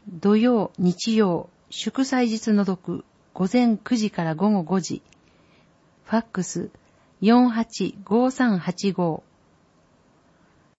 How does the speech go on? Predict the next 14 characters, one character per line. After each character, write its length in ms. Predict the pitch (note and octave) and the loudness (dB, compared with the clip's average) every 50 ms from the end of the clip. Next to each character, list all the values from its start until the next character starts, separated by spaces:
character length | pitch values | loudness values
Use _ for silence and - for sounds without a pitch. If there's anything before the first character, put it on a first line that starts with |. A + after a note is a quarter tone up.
| _ _ - | _ _ 2
妙 280 | G3 G#3+ B3+ C4+ C#4+ | 6 8 10 10 10
義 80 | C#4+ C#4+ | 10 8
山 240 | C#4 - B3+ A#3+ A3 | 8 6 4 4 4
ト 100 | - G#3 | 4 4
レ 80 | A3+ | 2
ッ 80 | C4 C4 | 2 0
キ 180 | - - - A3 | 0 -2 2 4
ン 80 | G#3+ G3+ | 4 4
グ 60 | F#3+ | 4
参 240 | - - A3+ B3+ B3+ | 4 2 2 2 4
加 120 | - B3 | 2 2
者 140 | - A#3 A3 | 2 2 2
募 160 | F3 F3+ F#3 | 2 2 0
集。 360 | F3 - - F#3 D#3+ D3+ - | 0 0 0 0 0 0 -2